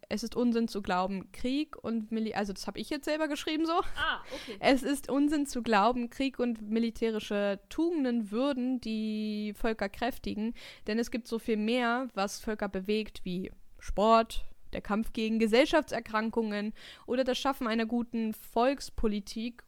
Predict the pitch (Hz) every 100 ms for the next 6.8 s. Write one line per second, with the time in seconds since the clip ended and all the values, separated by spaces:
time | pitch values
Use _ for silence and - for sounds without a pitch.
0 | - 220 220 208 220 214 240 247 339 349
1 | 359 - 226 233 277 285 - 302 294 -
2 | 196 185 180 185 - - - 214 220 220
3 | 214 - - - 240 233 233 240 247 226
4 | 233 277 240 226 269 - 254 196 214 226
5 | 226 240 - 240 240 240 240 208 208 254
6 | 277 269 254 - - - -